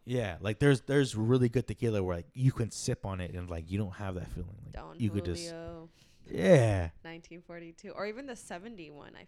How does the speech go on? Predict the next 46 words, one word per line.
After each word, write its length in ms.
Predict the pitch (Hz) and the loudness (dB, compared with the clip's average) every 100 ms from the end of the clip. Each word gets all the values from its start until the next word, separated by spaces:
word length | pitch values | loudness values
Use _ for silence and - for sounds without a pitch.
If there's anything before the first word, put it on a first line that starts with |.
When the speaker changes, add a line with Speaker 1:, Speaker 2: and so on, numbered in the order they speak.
| - | -20
Speaker 2:
feel. 140 | 92 - - | -20 -20 -2
Speaker 1:
Yeah, 360 | 139 220 117 87 | 6 6 6 2
like, 220 | 104 98 | -2 6
there's, 180 | 131 123 | 6 8
there's 300 | 127 139 113 | 10 10 8
really 380 | 92 107 120 107 | 0 2 4 2
good 260 | 104 104 | 2 2
ass 160 | 101 - | 2 -2
tequila. 420 | 92 - 98 87 | -10 -6 -4 -4
Like, 160 | 80 82 | -6 -4
you 140 | 101 | -4
could 100 | 98 | -4
just 260 | 87 - - | -6 -8 -4
sip 220 | 107 - | -4 -4
on 140 | 87 | -6
that 120 | 87 80 | -6 -8
shit, 260 | - 87 | -6 -4
and 80 | 95 | -4
it's 180 | 92 - | -6 -4
like, 180 | 90 87 _ _ _ _ _ _ _ _ | -8 -8 _ _ _ _ _ _ _ _
you 180 | 107 110 | -2 0
don't 320 | 104 92 90 - | 2 0 -4 -12
have 360 | - 95 101 95 | -16 -8 -6 -4
that 180 | 87 - | -6 -10
feeling 500 | - 110 101 90 82 | -8 -6 -6 -8 -10
of, 80 | |
like, 140 | 95 95 - | -12 -16 -12
you 140 | 92 | -10
know, 60 | 82 | -10
you 120 | 82 | -14
throw 280 | - 90 101 | -10 0 2
up 200 | 101 95 | 2 0
or 60 | |
anything 200 | 87 87 | -4 -6
like 180 | 85 85 | -10 -10
that. 200 | 98 101 | -12 -12
Like, 120 | 90 - _ _ - | -16 -16 _ _ -20
Speaker 2:
For 100 | 202 | -18
sure. 220 | - 98 | -18 -14
Speaker 1:
there 280 | 101 110 117 | -2 2 4
is 100 | 117 | 2
a 60 | 101 | 0
d-, 140 | 90 _ _ | -6 _ _
a 100 | 110 | -10
level 600 | 92 98 104 90 82 78 - _ | -6 -2 0 -2 -8 -12 -18 _
of 460 | 92 87 82 80 | -6 -6 -8 -10